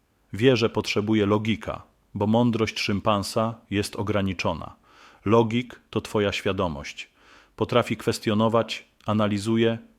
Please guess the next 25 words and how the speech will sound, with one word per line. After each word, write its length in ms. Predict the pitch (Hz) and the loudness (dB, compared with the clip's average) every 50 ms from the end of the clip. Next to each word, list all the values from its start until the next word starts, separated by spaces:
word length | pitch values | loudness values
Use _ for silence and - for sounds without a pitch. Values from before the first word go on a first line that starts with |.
| _ - | _ -6
widzi 260 | 101 110 107 110 104 | -6 -4 -2 -2 -2
szerzej. 480 | - - 101 85 - - - - - - _ _ _ _ _ _ _ - | 0 0 -2 -2 -2 -6 -10 -12 -16 -20 _ _ _ _ _ _ _ 0
Ale 220 | 120 117 120 120 | 2 4 4 4
i 180 | - 120 123 - | 4 2 0 2
on 260 | 147 165 151 113 95 | 4 4 6 4 4
wie, 340 | 85 92 92 98 113 135 131 - _ - | 2 0 0 0 0 0 -4 -8 _ -10
że 240 | 117 98 113 113 - | -2 0 0 2 2
emocje 420 | 113 107 113 127 139 - - 127 | 2 4 4 4 2 2 0 -2
i 100 | - 113 | -2 0
szympans 680 | - - - 107 92 85 - 98 110 127 - - - _ _ _ _ - | -2 -2 0 -2 -2 0 0 0 -2 -2 -4 -8 -14 _ _ _ _ -18
są 260 | - - 127 120 110 | -6 -2 0 0 0
częścią 420 | - 127 120 127 - - 117 107 | 0 0 -2 -2 -2 -2 -4 -4
całości. 600 | - - 110 104 95 82 - - - - - - - _ _ _ _ _ _ _ _ _ _ _ _ _ _ - - | 0 0 2 2 2 0 -2 -6 -10 -12 -14 -16 -18 _ _ _ _ _ _ _ _ _ _ _ _ _ _ -8 -4
Oszczędzanie 600 | 120 - - - 120 113 113 143 143 131 120 - | -4 -4 -2 0 0 2 4 4 4 4 2 0
energii 500 | 104 101 110 117 117 110 110 117 113 - - - | 0 0 2 2 0 0 -2 -6 -6 -8 -8 -6
jest 320 | 113 110 107 - - - - | -2 -2 -2 -2 -4 -4 0
nieuniknione. 800 | 113 117 117 113 113 113 110 - - 110 92 85 80 78 - - - _ _ _ _ _ _ _ _ _ _ _ _ _ _ _ - | 2 4 4 4 4 2 0 0 0 -2 0 -2 -4 -8 -14 -16 -20 _ _ _ _ _ _ _ _ _ _ _ _ _ _ _ -2
Nie 120 | 151 165 | 2 4
da 100 | 151 147 | 4 4
się 160 | 131 - 123 98 | 4 4 2 2
zawsze 360 | 113 120 117 - - 110 95 | 4 2 2 2 0 -2 2
działać 360 | 107 117 113 113 110 110 - | 4 6 6 6 6 4 0
w 80 | - - | -2 0
pełnej 300 | - 120 117 117 113 104 | 2 2 4 4 2 0
świadomości. 760 | - - 104 95 101 95 90 80 80 - - - - - | 0 0 0 0 0 0 -2 -4 -6 -8 -10 -12 -14 -16